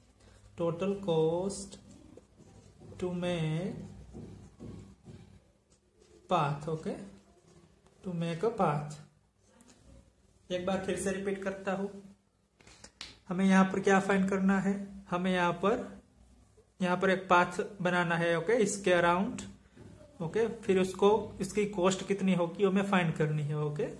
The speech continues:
जो path बनाना है, उसका per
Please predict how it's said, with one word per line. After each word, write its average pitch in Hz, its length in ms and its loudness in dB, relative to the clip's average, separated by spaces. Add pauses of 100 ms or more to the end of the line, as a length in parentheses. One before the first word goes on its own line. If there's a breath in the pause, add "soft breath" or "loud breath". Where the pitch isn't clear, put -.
(340 loud breath)
जो 190 100 -2
path 190 340 4
बनाना 180 380 0
है, 165 160 0 (480 loud breath)
उसका 196 260 0 (140)
per 190 160 8